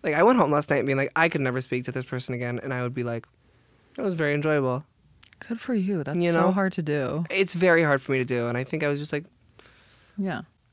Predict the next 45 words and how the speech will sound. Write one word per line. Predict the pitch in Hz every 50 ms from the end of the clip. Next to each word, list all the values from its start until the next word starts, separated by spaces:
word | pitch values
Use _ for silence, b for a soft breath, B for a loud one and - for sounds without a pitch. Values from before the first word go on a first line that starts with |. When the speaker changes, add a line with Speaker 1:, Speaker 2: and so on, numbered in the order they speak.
| _ _ -
Speaker 2:
it | 208
was | 254 247
also | 277 269 - 311
just | 220 233 - -
a | 196
make | 175 160 156 - -
out, | 95 - - - - - _ _ _
right? | - 147 135 156 175 - - _ _ _ _ _ _ _ _ _ _ _ _ _ _ _ _ _ _ _ _ -
Speaker 1:
We | - 135 131
fucked | - - - - -
in | -
the | 123
middle | 117 110 - -
of | 104 104
Barney. | - 67 - -
No, | 123 104
Speaker 2:
Uh. | 69 - - - -
Speaker 1:
I'm | - 247
just | - - -
kidding. | - 117 107 101 - - - -
Speaker 2:
<laughs> | 349 - - _ -
Speaker 1:
Yeah, | - 127 - - - 135 - _ - - -
it | 135 123
was. | 107 76 - - - 226 - _ _
Speaker 2:
So, | _ - - -
yeah, | 170 151 139
that's | 139 135 - -
a |
little | 147 139 135
easier | - 143 139 147 143
to | 139 135
be | 147 139
like, | 135 139 - -
"All | 269
right, | 330 262 220 233
that | 220 220
was | 233 233 -
cute." | - 170 143 135 135 - - - b b b b b b b b - - - -
Speaker 1:
Yeah. | 147 139 156 185 - _ _ _ _ _ _ _ _ _ _ _ _ _ _ _ _ _ _ -
Speaker 2:
Okay, | - - 247 214 185 170 165 - - _ _ _ _ -
I | 226 233 254 277
am | 285 285 294 302 277 240
grateful | 202 202 214 208 220 202 - - 208 208 208 202 202 202 208 208 - - - _ -
for, | - - - - 190 180 180 180 180 180 175 175 175 - -
so, | - - 180 165 160 160 156 151 156 151